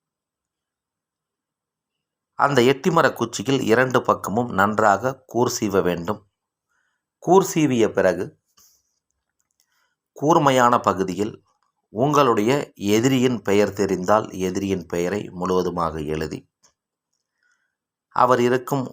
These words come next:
ஊர் பெயரையும் அதன் பக்கத்தில் எழுத வேண்டும். இதை நீங்கள் ஒரு கருப்பு நிற பேனாவினால் எழுத வேண்டும். இரண்டு பக்கமும் எழுதி முடித்துவிட்டு,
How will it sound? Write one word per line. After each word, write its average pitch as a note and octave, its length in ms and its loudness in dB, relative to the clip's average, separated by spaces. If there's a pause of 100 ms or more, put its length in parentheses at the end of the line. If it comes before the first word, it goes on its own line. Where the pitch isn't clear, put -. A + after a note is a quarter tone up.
ஊர் B2 240 2
பெயரையும் G2+ 480 0
அதன் F2+ 300 -6
பக்கத்தில் F2 560 -8
எழுத E2+ 340 -2
வேண்டும். E2+ 300 -8 (1000)
இதை B2+ 200 4 (100)
நீங்கள் A#2 420 0
ஒரு G2 260 0
கருப்பு B2+ 420 0
நிற F#2+ 160 0 (120)
பேனாவினால் F2+ 600 -2
எழுத F2+ 280 -4
வேண்டும். E2+ 360 -8 (2750)
இரண்டு D3+ 340 2
பக்கமும் D3 440 0
எழுதி G#2 360 2
முடித்துவிட்டு, F2+ 600 -6